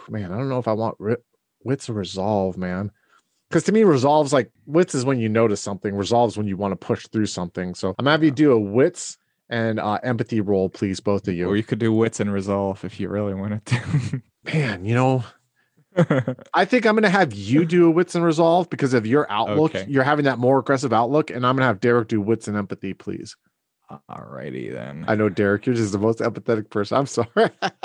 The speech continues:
Speaker 1: <laughs>
Speaker 2: Fuck, zero successes <laughs> for Michael.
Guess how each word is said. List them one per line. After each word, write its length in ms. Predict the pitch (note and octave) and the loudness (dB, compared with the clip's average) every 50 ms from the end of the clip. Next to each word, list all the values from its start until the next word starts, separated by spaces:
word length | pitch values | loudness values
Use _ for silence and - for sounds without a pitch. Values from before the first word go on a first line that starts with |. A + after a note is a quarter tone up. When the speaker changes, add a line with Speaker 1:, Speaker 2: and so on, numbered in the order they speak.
| G#3 - - _ - | -6 -6 -6 _ -10
Speaker 1:
<laughs> 320 | - A3 A3+ A3 G3+ E3+ - _ _ _ _ | -6 -4 -2 -2 -2 -2 -4 _ _ _ _
Speaker 2:
Fuck, 520 | _ _ _ - A3 D#4 D4+ A#3 E3 - | _ _ _ -14 -14 -12 -12 -14 -14 -14
zero 260 | - - B2+ B2 A2 G#2+ | -12 -10 -8 -8 -8 -10
successes 680 | - - G#2+ - - - A2+ A2 - G#2+ G#2+ - - | -12 -16 -18 -14 -8 -8 -8 -6 -6 -8 -8 -8 -16
<laughs> 300 | - - - - - - | -18 -8 -6 -6 -6 0
for 180 | - F#3+ F3+ D3+ - | 0 0 0 2 0
Michael. 460 | F3+ E3+ - - - - C#3+ D3+ | 0 0 0 -2 -4 -2 -2 -2